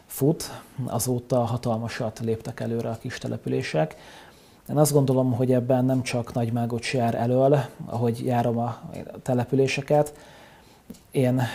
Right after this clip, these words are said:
ö, bízom abban, bízom abban, hogy itt a mi területünk is tényleg sikerrel fog tudni még pályázni, illetve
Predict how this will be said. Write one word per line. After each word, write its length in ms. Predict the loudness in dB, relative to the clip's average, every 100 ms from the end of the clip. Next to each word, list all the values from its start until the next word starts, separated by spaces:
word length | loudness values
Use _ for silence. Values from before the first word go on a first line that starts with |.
| -8
ö, 260 | -4 -2 -2 -4 -6
bízom 420 | 2 6 6 6
abban, 520 | 2 0 -2 -4 -6 -2
bízom 340 | 0 0 0
abban, 380 | -2 0 -2 -2
hogy 640 | -4 -2 -2 -2 -4 -8 -10 -10
itt 260 | -12 -6
a 160 | -2 0
mi 160 | 0 0
területünk 640 | 0 0 -2 -2 -4 -4
is 280 | -8 -8 -10
tényleg 500 | -4 -2 -2 -4 -8 -14 -16 -20 -20 -14
sikerrel 720 | -6 -4 -2 -4 -4 -6 -10 -14 -20 -6
fog 220 | -6 -4
tudni 220 | -6 -6
még 200 | -6 -8
pályázni, 720 | -4 0 4 4 2 0 -2 -4 -20 -20 -20 -8
illetve 720 | -2 -2 -2 -2 0 0 -4